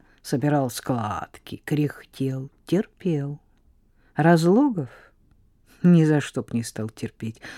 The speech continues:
Он вообще относился к Глафириным чувствоизлияниям сдержанно. Всегда. С самого начала. И она долго не могла взять в толк, почему.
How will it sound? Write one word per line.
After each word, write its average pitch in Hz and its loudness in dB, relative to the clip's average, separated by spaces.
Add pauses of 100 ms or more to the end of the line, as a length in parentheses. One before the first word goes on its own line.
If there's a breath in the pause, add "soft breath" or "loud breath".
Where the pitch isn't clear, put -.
(120)
Он 226 8
вообще 277 4
относился 165 0 (420 soft breath)
к 151 -6
Глафириным 170 2 (340 soft breath)
чувствоизлияниям 165 2
сдержанно. 160 2 (840)
Всегда. - -6 (760)
С - -10
самого 196 2
начала. 151 -2
И - -2
она 180 6
долго 208 4
не 196 4
могла 190 2
взять 175 -2
в - -20
толк, - -4 (640 soft breath)
почему. 151 -6